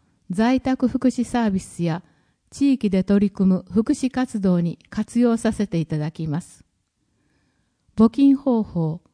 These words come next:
令和元年度実績、備考の順に読みます。個別募金、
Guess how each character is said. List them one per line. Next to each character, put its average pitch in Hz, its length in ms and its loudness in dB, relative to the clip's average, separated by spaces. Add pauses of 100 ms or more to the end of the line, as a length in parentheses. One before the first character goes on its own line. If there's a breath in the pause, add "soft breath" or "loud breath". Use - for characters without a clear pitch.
(300)
令 262 220 4
和 208 160 0
元 208 260 0
年 208 160 2
度 170 140 0
実 170 420 -6
績、 - 220 -12 (260)
備 196 140 0
考 247 240 2
の 233 160 2
順 208 260 2
に 196 140 2
読 190 100 2
み 175 140 0
ま 170 160 -4
す。 - 180 -20 (1400)
個 233 140 0
別 277 260 2
募 247 160 0
金、 180 320 -4